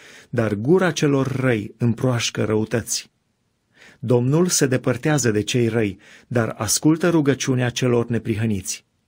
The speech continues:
O privire prietenoasă înveselește inima, o veste bună întărește oasele.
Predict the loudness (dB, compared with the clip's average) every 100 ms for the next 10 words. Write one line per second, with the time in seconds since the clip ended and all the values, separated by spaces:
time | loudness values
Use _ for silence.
0 | _ _ _ _ _ -20 -2 -2 2 0
1 | 2 2 2 2 0 2 0 0 0 0
2 | 0 0 2 2 2 0 0 -2 0 0
3 | 0 -2 -4 _ -20 -20 -6 0 0 2
4 | 0 0 0 0 0 2 2 -2 -2 0
5 | 0 0 0 0 -2 0 0 0 -2 -4
6 | -6 -10